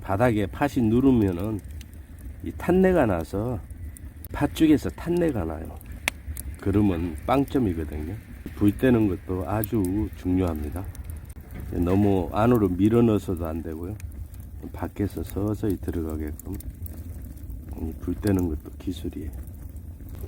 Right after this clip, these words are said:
솥이 커요. 이거는 솥이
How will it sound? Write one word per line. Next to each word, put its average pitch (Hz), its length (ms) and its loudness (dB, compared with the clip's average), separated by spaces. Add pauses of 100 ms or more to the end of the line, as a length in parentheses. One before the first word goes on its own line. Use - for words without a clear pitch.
(100)
솥이 - 400 -4
커요. 165 440 2
이거는 98 480 0 (680)
솥이 110 420 0